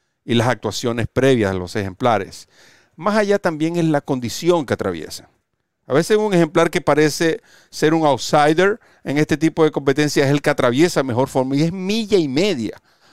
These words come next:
donde se convierte más en resistencia que la misma, digamos, calidad. Se convierte más en capacidad que en calidad. La capacidad de llegar de manera competitiva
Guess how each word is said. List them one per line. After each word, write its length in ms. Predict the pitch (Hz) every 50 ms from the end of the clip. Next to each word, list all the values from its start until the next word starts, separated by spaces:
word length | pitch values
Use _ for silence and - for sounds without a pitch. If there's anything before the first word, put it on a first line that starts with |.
| _ _ _ _
donde 340 | _ 127 147 156 156 151 151
se 160 | - - 175 -
convierte 560 | 170 156 147 151 165 180 208 220 - 196 180
más 240 | 160 151 180 175 180
en 120 | 180 170
resistencia 840 | 156 156 147 - - 139 - - - 160 165 165 - - 185 180
que 200 | - - 175 156
la 120 | 139 131 123
misma, 460 | 139 139 127 - 170 165 165 160 - _ _ - - - _ _ _
digamos, 720 | - 147 147 143 160 156 156 160 170 175 175 147 - - - _ _ _ _ _ _ _ _ _ _ _ - - _ _ _ _ _
calidad. 500 | - 156 147 147 135 139 147 151 123 -
Se 140 | - - 151
convierte 380 | - 160 151 196 214 214 226 208
más 180 | 185 185 180
en 120 | 180 185 175
capacidad 800 | - 175 156 - 151 127 - - 139 135 147 160 202 285 - _ _ _ _ _ _ _ _
que 120 | - 160
en 160 | 151 143 127
calidad. 540 | 120 147 135 120 117 110 117 127 113 92 - _ _ _ _ _ _ -
La 220 | 127 120 135 131
capacidad 640 | - 151 131 160 147 - - 156 160 170 190 214 220
de 100 | 202 175
llegar 400 | 151 147 135 151 147 139 117 _ _ _ _
de 180 | _ - 143 139
manera 320 | 139 139 143 151 151 147
competitiva 880 | - - 180 226 262 220 - 202 160 160 135 - 147 131 123 120 107 -